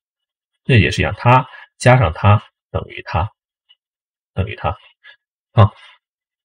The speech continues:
这是这道题目，具体的就留给你自己去算一算。来看第三，来看第三，什么东西增加了？当温度变低的，他说它是一个吸热的一个反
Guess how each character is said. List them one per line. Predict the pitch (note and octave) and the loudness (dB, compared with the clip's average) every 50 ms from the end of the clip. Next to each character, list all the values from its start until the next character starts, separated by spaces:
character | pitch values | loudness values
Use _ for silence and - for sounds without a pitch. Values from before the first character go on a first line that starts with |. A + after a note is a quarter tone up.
| _ _ _ _ _ _ _ _ _ _ _ - _ _ _ _ _ _ _ _ _ _ _ _ _ _ _ _ _ _ _ - _ _ _ | _ _ _ _ _ _ _ _ _ _ _ -20 _ _ _ _ _ _ _ _ _ _ _ _ _ _ _ _ _ _ _ -20 _ _ _
这 | - A#2+ | 4 4
是 | G#2 - F#2+ F2 F2 F2 | 4 6 4 4 4 4
这 | G2+ C3 A#2+ | 4 4 4
道 | G#2+ F#2 | 4 4
题 | A2+ G2 | 4 4
目， | G2+ G#2+ - _ _ _ _ _ _ | 2 2 0 _ _ _ _ _ _
具 | B2 A#2 | 2 4
体 | A2+ D#2 | 4 4
的 | E2 - | 2 0
就 | - - - | 0 -2 -4
留 | D2 C#2 D#2 | -4 -2 -2
给 | F2+ E2+ | -2 -2
你 | D#2 - | -2 -2
自 | - F#2 | -4 -6
己 | D2 | -6
去 | - - D#2 | -4 -6 -2
算 | - A2 F2+ D2+ | 0 0 0 0
一 | |
算。 | F2 G2 - _ _ _ _ _ _ _ _ _ _ _ _ _ _ _ _ _ - - - _ _ _ | 0 -4 -6 _ _ _ _ _ _ _ _ _ _ _ _ _ _ _ _ _ -20 -20 -20 _ _ _
来 | _ A#2 F#2+ F2+ F#2 G2 G#2+ - _ _ | _ 2 4 4 4 4 2 0 _ _
看 | _ - G#2 F2+ D#2+ D#2 D#2+ | _ -2 -2 0 0 -2 -2
第 | - F2 D#2 D2 | -2 -2 -4 -2
三， | - - A#2 B2+ A#2 _ - _ _ _ _ _ _ _ _ _ _ _ _ _ _ | 2 2 2 2 2 _ -20 _ _ _ _ _ _ _ _ _ _ _ _ _ _
来 | - D2 D#2 | -6 -6 -6
看 | - - F2+ E2+ D#2+ | -4 -4 -4 -2 -2
第 | E2 D#2+ | -4 -4
三， | - - - G#2 - - - - - - - - _ _ | -4 -4 -6 -6 -6 -12 -20 -20 -20 -20 -20 -20 _ _
什 | - D3 | 0 4
么 | D3+ E3 | 6 6
东 | E3+ E3+ D#3 | 6 6 6
西 | D#3 C#3+ | 6 6
增 | D3 D3 D3+ | 6 4 4
加 | D3 D#3 D#3+ D#3+ | 4 4 4 4
了？ | D3 - - _ _ _ _ | 4 2 -2 _ _ _ _
当 | - B2 A#2 A#2 A2+ A2+ | 4 6 6 8 8 8
温 | A2 B2 C3 C3 C3 | 8 8 6 4 4
度 | B2+ B2+ G2+ F2 E2 D#2+ D#2+ E2 - _ - - | 4 4 4 4 2 0 -2 -4 -6 _ -6 0
变 | - F#2+ E2+ D#2 | 2 2 2 4
低 | F#2+ G2 | 2 2
的， | G2+ G#2 - | 2 2 0
他 | - G#2+ A2 | 2 4 4
说 | A#2 G#2+ | 6 6
它 | A2 G#2+ | 6 4
是 | G2+ G2 F2 | 4 4 0
一 | E2+ | 0
个 | G2 F2+ E2+ D#2 - - _ _ _ _ _ _ _ | 2 0 0 -2 -4 -16 _ _ _ _ _ _ _
吸 | - - - B2 A#2+ | -16 -2 2 4 4
热 | B2 A#2+ A#2 G#2+ E2 | 6 6 4 4 4
的 | - D2+ | 2 0
一 | D#2 | 0
个 | F2 F#2 | -2 -2
反 | - - B1 | -2 -4 -6